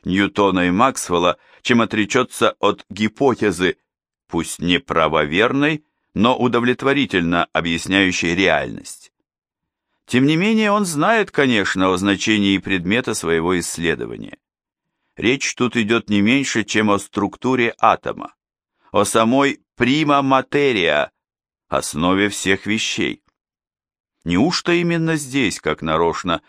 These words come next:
теряют силу столь успешные законы природы? Нильс Бор набирается мужества утверждать именно это.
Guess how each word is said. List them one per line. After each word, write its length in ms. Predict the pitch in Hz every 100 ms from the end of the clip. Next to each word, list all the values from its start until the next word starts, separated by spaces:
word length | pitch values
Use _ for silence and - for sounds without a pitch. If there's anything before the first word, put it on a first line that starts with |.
| _ _ _ _
теряют 540 | - 76 82 90 92 85
силу 360 | - 110 98
столь 280 | 87 90 87
успешные 580 | 85 - 87 - 92 90
законы 480 | 95 87 98 104 104
природы? 640 | 113 135 147 92 - - _ _ _ _ _ _ _ _ _ _ _
Нильс 420 | 80 104 190 165 104
Бор 460 | 85 101 135 - - _ _
набирается 640 | 95 104 127 185 175 - 143
мужества 480 | 156 151 151 -
утверждать 680 | 131 120 110 104 101 127 127
именно 540 | 117 117 113 104 104 - -
это. 440 | 78 64 - -